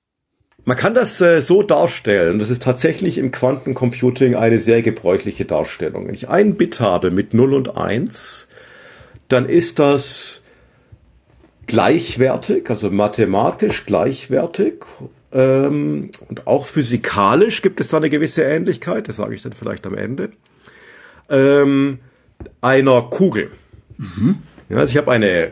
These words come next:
Speaker 1: Kugel, eine Kugeloberfläche und die Null schreibe ich an den Südpol und die Eins schreibe ich an den Nordpol.
Speaker 2: Und viele
Speaker 1: Und ein
Speaker 2: Wege,
Speaker 1: klassischer
Speaker 2: alle Wege führen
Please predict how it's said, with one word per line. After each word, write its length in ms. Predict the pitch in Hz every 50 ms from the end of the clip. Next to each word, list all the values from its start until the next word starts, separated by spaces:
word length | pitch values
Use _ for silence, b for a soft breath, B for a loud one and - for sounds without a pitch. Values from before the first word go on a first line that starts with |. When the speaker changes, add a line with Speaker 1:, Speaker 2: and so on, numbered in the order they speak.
| - -
Speaker 1:
Kugel, 600 | - - 175 226 247 208 220 226 220 214 208 202
eine 160 | - 127 110 107
Kugeloberfläche 960 | 127 190 233 175 139 135 135 123 147 - - - 160 151 151 - 180 247 302 240 - - _ B B B B B B B B B
und 480 | B 139 135 139 143 156 151 - - - -
die 240 | 117 - 139 131 120
Null 360 | 113 127 156 185 220 226 202
schreibe 500 | - - - - 120 131 147 147 143 135
ich 120 | 123 -
an 140 | 123 120 113
den 260 | 107 110 107 98 92 87
Südpol 840 | 76 - 127 185 226 - - - - - 165 165 - 175 175 175
und 280 | - - 110 107 - -
die 120 | 107 104
Eins 480 | - - 110 113 123 131 131 123 - -
schreibe 480 | - - - 98 95 98 107 104 113 113
ich 240 | 107 110 104 -
an 160 | 98 101 101 92
den 220 | 95 92 92 92
Nordpol. 680 | 92 92 92 - - - - - 65 50 50 50 - - _ _ _ _ _ B B B
Speaker 2:
Und 180 | B 120 110 -
viele 200 | - - - -
Speaker 1:
Und 40 | - 117
ein 100 | 107 117
Speaker 2:
Wege, 100 | 127 131
Speaker 1:
klassischer 380 | 139 147 - 175 160 - 143
Speaker 2:
alle 300 | 185 240 233 175 117 110 110
Wege 320 | 110 107 104 98 110 101
führen 640 | - - - - 120 104 - - - - - -